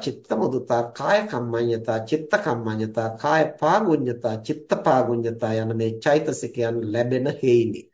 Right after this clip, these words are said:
ඒතර සෑම කුසල් සිතකම දැන් අපි ඉදිරියේදී තව කතා කරනවා සෝබන සාධාරණ චෛතසික.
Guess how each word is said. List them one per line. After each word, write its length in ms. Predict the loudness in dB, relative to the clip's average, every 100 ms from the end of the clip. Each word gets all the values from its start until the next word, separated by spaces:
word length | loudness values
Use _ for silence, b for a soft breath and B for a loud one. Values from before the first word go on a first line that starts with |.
| b b b
ඒතර 200 | b -2
සෑම 440 | 0 0 0 2 0
කුසල් 380 | 0 -2 2 4
සිතකම 440 | 2 -2 -4 -4 -4
දැන් 200 | -2 0
අපි 180 | -2 -2
ඉදිරියේදී 460 | -2 0 0 0 2
තව 160 | 2 2
කතා 280 | 2 0 0
කරනවා 240 | 0 -4
සෝබන 420 | 2 4 6 4 2
සාධාරණ 640 | 2 2 2 0 0 -2 0
චෛතසික. 420 | 0 0 -6